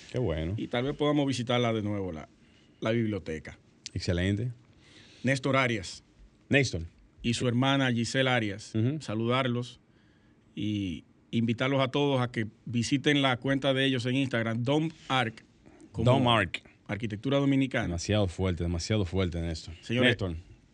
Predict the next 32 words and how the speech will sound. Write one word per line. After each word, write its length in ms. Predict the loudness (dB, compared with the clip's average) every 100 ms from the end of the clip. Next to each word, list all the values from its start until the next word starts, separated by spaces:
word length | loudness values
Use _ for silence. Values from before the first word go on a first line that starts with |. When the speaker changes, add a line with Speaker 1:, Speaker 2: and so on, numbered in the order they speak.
| -20 -14
Speaker 1:
tú 120 | -6
estás 180 | 0 2
duro, 240 | 4 2
estás 200 | 2 2
Speaker 2:
están 120 | 4
Speaker 1:
duro, 100 | 4
estás 140 | 4 4
Speaker 2:
haciendo 300 | 4 4 2
Speaker 1:
duro. 100 | 0
Speaker 2:
unos 60 |
trabajos 360 | -2 -2 0 0
de 60 | 0
arquitectura 600 | -2 -8 -8 -4 -4 -4
esa 140 | -6
gente. 340 | -6 -8 -10 -14 -18 -10
Speaker 1:
Duro, 300 | -2 0 2
duro. 320 | 0 0 -2 -2
Speaker 2:
Muy 280 | 2 4 4
fuerte, 460 | 2 -2 -4 -8 -20 -18 -10
muy 100 | -2
Speaker 1:
Son 240 | 0 2
Speaker 2:
fuerte. 260 | 2 -2 -8 -6
Speaker 1:
como, 300 | -4 -4 -2
como 220 | 0 2
uno 140 | 2
ve 40 | 4
en 60 |
los 80 | 4
muñequitos, 500 | 4 2 2 0 0
son 140 | 0
unos 120 | 0 0
fatality 760 | -2 0 2 2 2 0 2